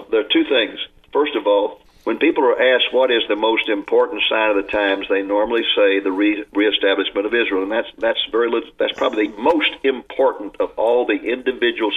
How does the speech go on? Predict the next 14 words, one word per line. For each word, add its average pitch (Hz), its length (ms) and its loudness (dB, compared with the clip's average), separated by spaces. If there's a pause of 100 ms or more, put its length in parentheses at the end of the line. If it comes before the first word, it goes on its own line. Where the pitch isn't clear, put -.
signs 98 320 0
that 95 120 2
have 92 120 -2
occurred 107 500 0
in 98 140 -2
our 104 240 0
lifetime, 101 560 -2 (280)
the 98 100 0
reestablishment 104 760 2
of 92 80 0
the 95 80 -2
nation 92 320 -4
of 90 80 -6
Israel, - 320 -4